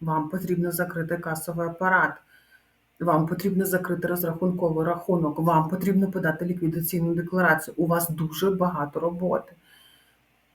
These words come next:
Якщо ви цим не хочете займатися, ви маєте найняти спеціаліста, щоб він вам зробив. Тільки не горе-спеціаліста, а хорошого спеціаліста.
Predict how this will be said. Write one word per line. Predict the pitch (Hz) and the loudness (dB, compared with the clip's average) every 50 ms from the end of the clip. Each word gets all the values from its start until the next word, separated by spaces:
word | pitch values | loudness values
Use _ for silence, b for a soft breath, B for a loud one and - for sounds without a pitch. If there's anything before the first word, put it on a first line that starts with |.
| _ _ _ | _ _ _
Якщо | - 170 - - - 202 | 2 4 4 6 6 6
ви | 190 202 | 8 6
цим | 196 - 208 196 196 | 6 8 8 10 10
не | 196 196 | 10 8
хочете | 190 - 175 175 175 - - 190 | 6 6 6 6 6 2 -2 -2
займатися, | 185 190 196 196 190 190 190 202 196 - - 196 | 0 2 2 4 4 2 2 2 0 0 0 0
ви | 190 190 | 0 2
маєте | 185 185 170 160 156 156 170 | 4 4 4 4 4 4 2
найняти | 165 175 175 175 160 165 - 180 | 4 4 4 4 4 2 2 -2
спеціаліста, | - - - 196 190 - - 208 208 202 190 190 - 180 | -4 -4 -4 -4 -2 2 4 4 6 4 4 2 0 -2
щоб | 180 - 185 170 170 | -2 -2 -2 0 2
він | 170 180 180 | 4 4 4
вам | 180 185 185 | 4 4 2
зробив. | 175 - 196 196 180 175 160 151 | 0 0 -2 0 0 0 -2 0
Тільки | - 175 165 190 | -2 2 8 8
не | 196 208 | 10 10
горе-спеціаліста, | 196 180 202 208 240 285 320 302 - - 220 208 - - 185 175 170 170 160 160 160 - - 156 - - | 10 10 10 12 12 12 10 6 4 2 0 0 2 4 4 4 4 4 0 -2 -4 -6 -8 -8 -2 0
а | 170 | -2
хорошого | 175 170 - 185 175 160 156 147 - - - 151 151 151 | -2 0 0 -2 -2 -2 -4 -8 -12 -16 -18 -18 -18 -18
спеціаліста. | - _ _ _ _ - 165 160 165 165 160 _ _ _ _ | -20 _ _ _ _ -18 -14 -14 -14 -14 -16 _ _ _ _